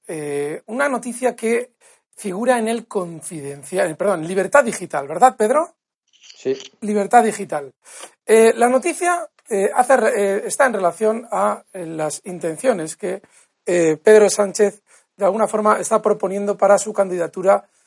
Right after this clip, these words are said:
Speaker 1: eh, al pesoe. Eh, le-, y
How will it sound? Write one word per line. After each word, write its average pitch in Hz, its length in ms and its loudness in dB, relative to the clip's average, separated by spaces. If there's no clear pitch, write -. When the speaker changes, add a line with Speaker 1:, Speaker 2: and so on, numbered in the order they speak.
Speaker 1:
eh, 160 420 -6
al 170 160 -6
pesoe. 151 480 -4
Eh, 190 520 2
le-, 220 240 -2
y 220 260 -4